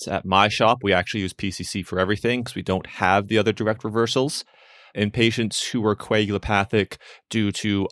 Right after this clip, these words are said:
underlying deficiencies, then they're gonna need some fresh frozen plasma. Hard to get an I N R less than two, nearly impossible to get less than one point five, but use your F F P.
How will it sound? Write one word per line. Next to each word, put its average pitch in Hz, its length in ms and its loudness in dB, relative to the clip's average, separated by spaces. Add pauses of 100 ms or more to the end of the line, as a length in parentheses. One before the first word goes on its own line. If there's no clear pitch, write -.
(120)
underlying 101 720 2
deficiencies, 117 1040 -2
then 95 180 0
they're 90 140 0
gonna 95 180 2
need 92 200 0
some - 120 -12
fresh 98 220 0
frozen 95 340 0
plasma. 113 640 4 (300)
Hard 139 200 4
to 110 60 -10
get 113 100 6
an 101 80 4
I 98 140 4
N 98 80 2
R 98 160 4
less 95 180 2
than 98 140 -6
two, 113 380 2 (300)
nearly 117 200 2
impossible 95 420 2
to 92 40 0
get 90 200 2
less 90 160 0
than 95 140 -6
one 90 160 -2
point 87 220 -6
five, 107 420 4
but 98 100 -4
use 92 240 -4
your 90 140 -4
F 87 100 -8
F 90 180 -10
P. 127 280 0